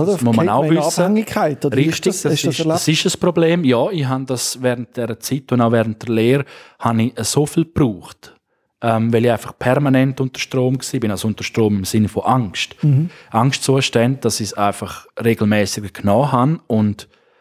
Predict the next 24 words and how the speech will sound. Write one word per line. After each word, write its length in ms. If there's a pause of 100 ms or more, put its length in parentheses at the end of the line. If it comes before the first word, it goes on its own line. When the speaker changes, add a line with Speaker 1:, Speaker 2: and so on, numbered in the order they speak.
(340)
Speaker 1:
ja, 160
ich 60
bin 140
zu 120
dem 180
Zeitpunkt 540
bin 140
ich 140
wahrscheinlich 300
dann 200
schon 160
schwer 360
abhängig 380
gewesen 240
von 100
dem 100
Medikament 640
und 240
ich 100
habe 100
das 140
aber 220
immer 240
gewusst. 480